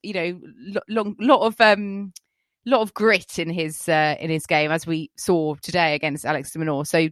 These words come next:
definitely not one to discount, especially if there potentially is, yeah, any physical issues for, for Kyrgios. I mean, on the other side of this half of the draw, we've got a, a quarterfinal now as well between Rafa Nadal and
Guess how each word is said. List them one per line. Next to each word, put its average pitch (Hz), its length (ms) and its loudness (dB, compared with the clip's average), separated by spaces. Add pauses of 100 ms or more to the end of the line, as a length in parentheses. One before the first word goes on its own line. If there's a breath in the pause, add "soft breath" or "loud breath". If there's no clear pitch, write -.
(220)
definitely 180 640 -4 (300 soft breath)
not 285 220 6
one 240 160 4
to 196 80 -6
discount, 175 420 2
especially 185 360 0
if 170 100 -2
there 165 160 4 (100)
potentially 160 500 -2
is, 151 160 -2
yeah, 147 140 2
any 147 200 -2
physical 143 500 -6
issues 143 420 -4
for, 143 340 0 (460 soft breath)
for - 160 -4
Kyrgios. 143 760 -2
I 185 60 2
mean, 196 240 0 (300 loud breath)
on 233 140 6
the 247 140 6
other 233 220 4
side 147 420 2
of 143 100 -4
this 147 220 -6
half 147 260 0
of - 60 -20
the 147 80 -4
draw, 143 180 -2
we've 147 220 -4
got 160 280 0
a, 156 240 -4
a 165 80 -4
quarterfinal 165 640 0
now 151 360 0
as 160 180 -8
well 151 200 0
between 147 640 -4
Rafa 156 260 -4
Nadal 151 560 0
and 156 300 2